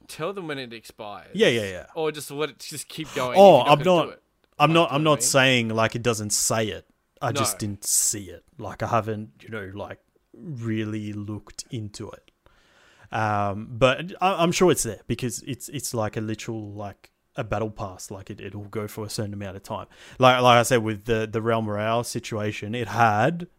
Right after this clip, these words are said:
Speaker 2: an actual season. And then when that ended, they were like, "Nah, we'll just extend it because we got fuck all to give you anyway. So just keep going with that battle pass." So it went beyond where it was supposed to end.
Speaker 1: I know, but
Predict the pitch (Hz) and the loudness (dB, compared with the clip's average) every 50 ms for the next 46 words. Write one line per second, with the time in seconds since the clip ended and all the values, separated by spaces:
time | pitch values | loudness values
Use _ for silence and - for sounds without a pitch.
0 | _ _ 127 113 113 104 101 - - 113 107 - - - 107 110 101 117 151 196 | _ _ -8 -6 -6 -6 -6 -8 -8 -8 -6 -6 -8 -8 -8 -8 -8 -6 -6 -6
1 | 214 202 208 _ _ _ _ _ _ - 113 110 113 113 113 110 107 107 104 107 | -8 -8 -12 _ _ _ _ _ _ -8 -6 -4 -2 0 0 0 0 -2 -2 -2
2 | 113 107 104 104 104 - 131 135 143 135 123 113 110 113 113 110 110 110 110 110 | -2 0 0 -2 -2 0 0 0 2 2 0 0 0 -2 -2 -2 -2 -2 -2 -4
3 | 110 - 175 185 190 185 180 180 175 170 156 156 160 - 160 - - - - 135 | -4 -6 -8 -6 -4 -4 -2 -2 -2 -4 -6 -6 -6 -6 -6 -6 -6 -6 -4 -4
4 | 131 135 131 123 123 123 - - 131 120 117 127 117 127 120 120 113 - _ _ | -4 -4 -6 -6 -8 -8 -8 -6 -6 -6 -6 -6 -4 -2 -2 -2 -4 -6 _ _
5 | _ _ - - - - 120 - 135 127 123 123 - 117 113 113 117 113 113 113 | _ _ -20 -14 -12 -12 -10 -8 -8 -8 -8 -8 -10 -10 -8 -8 -8 -8 -6 -6
6 | 113 110 110 120 117 107 101 92 101 104 104 - - - 110 101 101 101 - 117 | -6 -6 -6 -6 -8 -8 -8 -10 -10 -10 -10 -12 -12 -12 -12 -12 -12 -12 -12 -12
7 | - - - _ _ _ _ - 131 120 117 127 117 117 117 120 117 123 120 110 | -12 -14 -16 _ _ _ _ -12 -12 -8 -6 -6 -6 -6 -6 -6 -6 -6 -8 -8
8 | 110 104 104 101 101 - 104 95 98 - - - _ _ _ _ _ _ _ _ | -8 -10 -10 -10 -10 -12 -12 -12 -14 -16 -20 -20 _ _ _ _ _ _ _ _
9 | _ _ - - 113 113 110 120 120 110 104 117 123 120 120 123 123 127 123 123 | _ _ -6 -2 0 0 2 0 0 -2 -2 -2 0 2 2 2 2 2 2 2
10 | 123 120 120 117 117 107 107 107 110 110 107 104 104 101 - - 110 - 107 104 | 0 0 -2 -2 -4 -6 -4 -2 -2 0 0 -2 -2 -4 -6 -8 -8 -8 -8 -8
11 | 101 - - - - - 110 107 101 98 98 98 110 127 127 - _ _ _ _ | -8 -10 -12 -12 -12 -10 -8 -8 -8 -8 -8 -10 -10 -12 -12 -16 _ _ _ _
12 | _ _ - 160 156 165 156 135 117 110 143 139 - | _ _ -10 -10 -8 -6 -8 -8 -8 -10 -12 -14 -14